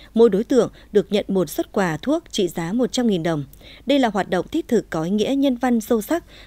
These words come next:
qua đó nêu cao ý nghĩa đạo lý uống nước nhớ nguồn, lòng biết ơn đối với các thương bệnh binh, người có công với cách mạng. Những năm qua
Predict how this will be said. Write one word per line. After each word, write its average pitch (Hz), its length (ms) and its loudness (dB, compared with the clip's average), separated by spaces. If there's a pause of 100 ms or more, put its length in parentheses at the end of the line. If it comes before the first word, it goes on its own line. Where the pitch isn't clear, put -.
qua 254 140 2
đó 190 320 -2 (240)
nêu 254 160 6
cao 233 300 -2
ý 175 160 -2
nghĩa 208 400 0
đạo 190 200 0
lý 160 160 -4
uống 180 260 -4
nước 285 200 -2
nhớ 180 140 0
nguồn, 202 300 0 (280)
lòng 190 280 -2
biết 311 180 -4
ơn 240 200 2 (220)
đối 185 140 0
với 214 100 0
các 320 240 -6
thương 208 220 0
bệnh 185 220 -2
binh, 208 180 4 (220)
người 202 180 2
có 165 160 -4
công 190 320 -4
với 156 100 -2
cách 254 180 -8
mạng. 180 200 -4 (1900)
Những 254 280 2
năm 294 140 0
qua 247 320 0